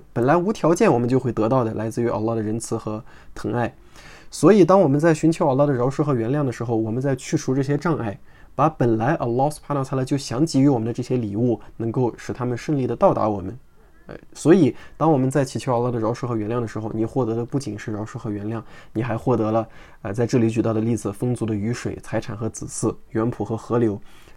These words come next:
以及你，你心爱的那份工作，你想要的那个学校的录取通知书，呃，等等等等，这都可以通过 istighfar 来得到。因为我们一旦改善了我们与 Allah subhanahu wa ta'ala 的关系，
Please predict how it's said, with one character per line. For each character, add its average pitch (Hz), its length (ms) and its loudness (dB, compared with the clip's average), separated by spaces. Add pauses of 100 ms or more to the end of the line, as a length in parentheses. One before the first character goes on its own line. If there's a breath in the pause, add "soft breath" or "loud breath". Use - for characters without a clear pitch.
以 113 100 0
及 117 160 -2
你， 110 280 0
你 110 180 0
心 131 200 0
爱 131 120 4
的 113 80 0
那 117 100 0
份 110 200 -4
工 127 200 0
作， 113 240 0 (220 loud breath)
你 120 100 -2
想 110 200 -4
要 120 120 0
的 113 120 0
那 113 120 0
个 107 220 -4
学 - 160 -6
校 117 160 -2
的 104 160 -2 (160)
录 120 120 -2
取 113 140 -4
通 113 200 -4
知 117 120 -2
书， 113 300 -2 (1040 loud breath)
呃， - 160 -6 (140)
等 113 140 0
等 110 160 0
等 107 180 -2
等， 104 120 -4 (640 loud breath)
这 123 140 2
都 135 160 4
可 139 140 2
以 113 80 4
通 - 160 -4
过 113 120 -2
istighfar 113 560 -4 (280)
来 104 100 -6
得 104 160 -4
到。 104 200 -4 (500 soft breath)
因 156 140 8
为 156 120 8
我 135 140 4
们 113 140 0
一 127 60 0
旦 156 180 2
改 110 140 -2
善 131 200 -2
了 117 60 0
我 107 120 -2
们 113 120 -2
与 117 80 -2
Allah 110 300 -2
subhanahu - 300 -8
wa - 20 -6
ta'ala 113 180 -6
的 110 60 -8
关 143 200 2
系， 180 260 -4